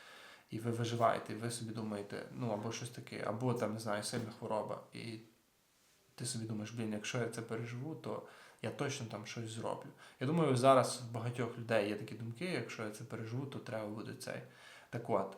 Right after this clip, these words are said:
ем, ви це переживете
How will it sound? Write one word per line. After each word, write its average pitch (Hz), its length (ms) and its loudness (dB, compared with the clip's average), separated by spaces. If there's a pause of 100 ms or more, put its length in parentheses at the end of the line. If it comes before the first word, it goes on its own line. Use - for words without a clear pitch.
(120)
ем, 104 400 2 (1400)
ви 127 160 2
це 127 120 -2
переживете 117 800 2